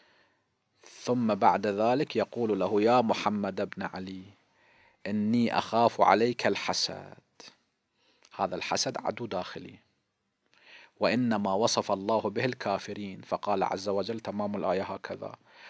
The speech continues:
"ود كثير من أهل الكتاب لو يردونكم من بعد إيمانكم كفارا حسدا من عند أنفسهم من بعد ما تبين لهم الحق". هو يدري أن الإسلام حق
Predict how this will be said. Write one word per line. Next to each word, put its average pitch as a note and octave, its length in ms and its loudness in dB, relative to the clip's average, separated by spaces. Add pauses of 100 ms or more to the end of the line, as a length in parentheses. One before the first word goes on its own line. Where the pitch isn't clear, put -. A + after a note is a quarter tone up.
(160)
"ود A#2+ 340 6
كثير A2+ 480 0
من G2+ 220 -2
أهل G#2+ 260 0
الكتاب A#2 540 -6
لو A2 240 2
يردونكم G#2 1120 -2
من G2+ 380 -4
بعد G#3+ 320 2
إيمانكم A#2+ 760 -2
كفارا A2 960 4 (680)
حسدا D#3 640 10
من A#2+ 280 4
عند G#2+ 280 0
أنفسهم F#2 640 -2
من G2+ 300 -4
بعد A2 260 4
ما G#2 180 0
تبين G2+ 420 -2
لهم F#2+ 360 -6
الحق". - 340 -12 (380)
هو A#2 240 4
يدري F#3+ 480 8
أن D#3+ 140 0
الإسلام G2+ 500 -2
حق - 300 -14